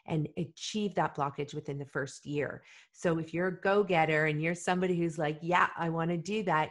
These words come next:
you will successfully be able to do that on a keto diet. But, you know, if you read the evidence-based medicine, if you actually read the science, if you truly understand how the body works and how it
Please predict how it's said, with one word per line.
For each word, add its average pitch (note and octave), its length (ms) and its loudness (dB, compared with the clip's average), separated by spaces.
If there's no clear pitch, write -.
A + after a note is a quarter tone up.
you F3+ 300 -2
will G3+ 160 0
successfully E3+ 800 -6
be D#3+ 180 -4
able D3 200 -4
to D3 100 -4
do C#3 160 -8
that C#3 180 -4
on C3+ 120 -4
a - 20 -8
keto C#3 340 -6
diet. C3+ 400 -6
But, E3+ 140 2
you E3 100 0
know, E3 300 0
if E3 220 -6
you F#3 440 4
read G3 260 2
the - 140 2
evidence-based D#3 600 0
medicine, D3 500 -2
if - 240 -4
you D3+ 240 -2
actually D3+ 560 -4
read F3 240 0
the F3+ 80 0
science, D3 540 -2
if - 200 -10
you D3 100 -6
truly G#3+ 460 -2
understand D3+ 480 -4
how D3 120 -4
the C#3+ 100 -4
body C#3+ 320 -2
works C#3+ 380 -6
and C#3 100 -4
how C#3+ 200 -2
it C#3 100 -6